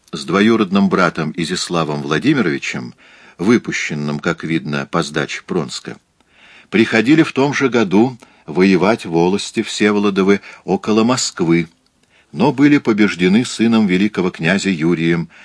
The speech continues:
и спаслись только бегством, потерявши всех своих людей. Под тысяча двести десятым годом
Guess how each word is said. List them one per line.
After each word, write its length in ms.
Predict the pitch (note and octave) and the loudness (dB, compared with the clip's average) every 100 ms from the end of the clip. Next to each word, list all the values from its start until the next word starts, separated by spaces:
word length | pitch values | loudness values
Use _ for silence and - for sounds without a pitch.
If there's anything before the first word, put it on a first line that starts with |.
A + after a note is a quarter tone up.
| - _ | -20 _
и 280 | F2+ D#3 E3 | -2 0 0
спаслись 680 | - - F#2 - G2+ C#3 | -4 -4 -4 0 0 -2
только 360 | - A2+ A2 G2+ | -2 -2 0 -2
бегством, 680 | D#2 G#2 C#3 - B2 C#3 C3+ - - | 0 0 0 -6 -4 -2 -2 -10 -8
потерявши 680 | - - G2 F#2 - - - | -4 0 2 2 0 -2 -6
всех 380 | - - - - | -4 0 0 -2
своих 560 | - G3+ E3+ F2+ - - - | -4 -4 -2 -4 -6 -16 -18
людей. 560 | D3+ F#3+ D#3 C#3 A#2+ - _ _ _ _ _ _ _ _ _ _ _ _ _ _ _ _ _ _ _ _ _ _ _ | -6 -4 -2 -6 -6 -14 _ _ _ _ _ _ _ _ _ _ _ _ _ _ _ _ _ _ _ _ _ _ _
Под 220 | G2 G2 | -2 0
тысяча 400 | C3+ D3 A2+ A#2 | 0 0 -2 0
двести 340 | G2+ A2 - | 2 2 0
десятым 480 | F#2+ F#2+ G2 F2+ F#2+ | -4 -2 -2 -2 -2
годом 380 | F2+ C3+ G2+ C2+ | -2 -2 -2 -8